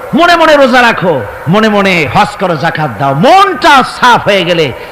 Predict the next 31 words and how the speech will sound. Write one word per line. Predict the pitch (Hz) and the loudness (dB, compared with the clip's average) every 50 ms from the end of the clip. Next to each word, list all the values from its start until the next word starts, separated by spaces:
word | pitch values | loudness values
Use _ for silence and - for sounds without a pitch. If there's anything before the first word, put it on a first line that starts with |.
| - - - | -18 -6 -4
তোমার | 170 185 180 170 165 | 0 2 2 2 2
আর | 156 143 | 0 -2
কোনো | - - 160 202 185 | -2 -4 -4 -2 -2
অসুবিধা | 160 131 - - 147 139 127 127 123 | -2 -2 -4 -4 -6 -4 -4 -4 -4
নাই। | 120 113 110 107 - - - - | -4 -6 -8 -8 -12 -14 -8 -2
এই | 202 208 202 | 0 0 0
মনের | 202 214 226 226 226 220 214 190 - - | 2 0 0 2 2 2 2 2 0 0
পীর | 185 202 196 190 | 0 0 2 2
আসলো, | 175 156 - - 165 202 240 247 - - - - - - - - - - | 2 0 -2 -4 -6 -6 -6 -8 -10 -14 -14 -14 -16 -16 -16 -16 -8 -4
আমি | 143 180 226 233 | -2 -2 -2 -2
সেই | - - 208 202 196 | -2 0 2 2 2
এলাকায় | 190 180 165 - 180 170 156 | 4 2 0 0 -2 -2 0
গেলাম, | 139 160 165 156 151 147 | 0 0 0 0 0 -2
যাইয়া | 127 165 170 165 160 | 0 0 0 2 0
শুনি | 131 - - 135 143 185 208 190 160 143 - - - - - | 0 -2 -2 -2 -2 0 0 -2 -2 -4 -8 -14 -16 -8 -2
এই | 175 185 180 | 0 2 2
রকমের | 175 - - 160 156 143 139 | 2 0 -2 -4 -2 -2 -4
কাম | - - 139 131 123 - - | -2 -2 -2 -2 -2 -4 -6
করছে। | 120 - - - - 110 104 - - - - - - - - - - - - - - - - - - - - - - - - - - - - - - - | -6 -6 -6 -8 -8 -10 -12 -12 -16 -18 -18 -18 -16 -16 -16 -16 -16 -16 -14 -14 -16 -16 -16 -10 -8 -6 -4 -4 -6 -6 -12 -12 -12 -12 -12 -12 -6 -2
আমি | - 160 202 220 208 | -2 0 0 0 2
বললাম, | 208 208 208 208 208 208 196 202 | 2 2 2 2 2 2 2 4
"ওই | 208 220 233 233 226 - - 170 | 2 2 2 2 -2 -4 -6 -2
লোকটা | 185 214 - - - 214 196 | -2 -2 -2 0 -2 -2 0
যদি | 170 196 180 190 | 0 0 0 0
আবার | 175 175 170 175 175 170 | 0 0 2 2 0 0
আসে, | 160 156 - - - 175 165 139 113 104 - - - - - - - - - - - - | 0 -2 -2 -2 0 0 0 0 -2 -6 -10 -14 -14 -16 -16 -16 -16 -16 -18 -14 -6 -2
আম | 143 180 220 226 226 | 0 0 0 0 0
গাছের | 214 196 - - 185 165 | -2 -2 -2 -2 -4 -4
সাথে | - - 170 156 185 | -2 -4 -4 -2 0
বান্ধা | 170 151 147 147 143 143 147 | 0 0 2 0 0 0 0
ধুইও।" | - - 139 120 | 0 2 0 0